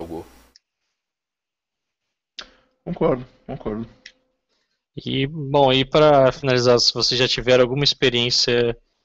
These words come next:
Speaker 3: é, ou jogando também, ou vo-, não sei se vocês mesmos, mas jogando com alguém ou mestrando com alguém que, cara, a pessoa, tipo,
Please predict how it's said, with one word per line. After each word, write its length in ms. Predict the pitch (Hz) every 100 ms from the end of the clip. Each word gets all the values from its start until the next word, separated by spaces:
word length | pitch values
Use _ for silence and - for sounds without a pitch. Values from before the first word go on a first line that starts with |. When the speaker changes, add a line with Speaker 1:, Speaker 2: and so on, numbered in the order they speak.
| _ _ _
Speaker 3:
é, 420 | 113 110 107 110 107 110 - _ _ _ _ -
ou 120 | 127
jogando 480 | 139 147 120 127 170
também, 360 | 143 120 113 127 120
ou 160 | 117
vo-, 180 | 120 - 143 113 _ _ _ _ _
não 80 | 110
sei 140 | -
se 300 | 113 127 117
vocês 340 | 117 117 123 113
mesmos, 320 | 117 107 113
mas 340 | 107 104 - - - - -
jogando 340 | 123 127 151
com 80 | 160
alguém 560 | 139 117 127 147 135
ou 160 | 120 120
mestrando 440 | 123 - 127 123 - -
com 140 | - 123
alguém 460 | 120 113 117 123 -
que, 600 | - 113 113 110 107 110 _ _ - _ _ _ _
cara, 460 | 143 139 131 78 -
a 80 | 120
pessoa, 560 | - 120 - 135 131 123
tipo, 280 | - -